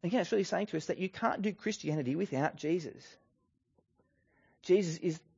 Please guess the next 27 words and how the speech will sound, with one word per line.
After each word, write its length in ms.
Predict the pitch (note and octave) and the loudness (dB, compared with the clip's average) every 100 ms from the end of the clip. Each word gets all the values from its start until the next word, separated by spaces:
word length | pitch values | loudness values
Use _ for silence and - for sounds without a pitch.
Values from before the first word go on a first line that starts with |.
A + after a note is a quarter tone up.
| - _ D#3 | -20 _ -4
the 120 | D#3 C#3+ | 0 2
one 420 | C3+ D3 G#3+ F#3 | 2 2 2 2
hope. 240 | C3 - | 0 -2
He 360 | C3+ F3 F3+ F#3 | 0 0 4 2
is 180 | D3+ C3 | 2 6
the 140 | G3+ | 6
solid 480 | - F#3+ E3+ D3 B2 | 6 2 4 4 4
rock. 380 | A#2 G#2+ - - - _ _ - | 4 4 0 -16 -20 _ _ 0
He's 220 | F#3 F#3 | 0 2
the 140 | F#3 | -2
thing 220 | - F3 | 0 0
to 60 | C#3 | 0
cling 220 | - B2+ | 0 2
on 160 | B2+ C3+ | 2 0
to. 240 | C3 - - - - - | -4 -8 -10 -18 -20 -4
He's 180 | - G#3 | 2 6
at 120 | A#3+ | 6
the 80 | F#3+ | 4
center 240 | - F#3+ | 0 4
of 120 | C#3 - - - | 2 2 -14 -2
who 200 | A3 A#3 | 0 2
we 180 | G3 D3+ | 4 4
are 400 | B2 - A2 E3+ - - - | 4 2 -2 -6 -12 -10 -2
and 240 | C#3 D#3 | 0 4
what 180 | G#3 - | 4 4
we 120 | C#3+ | -2
do. 340 | B2 F2 B2 | -4 -4 -4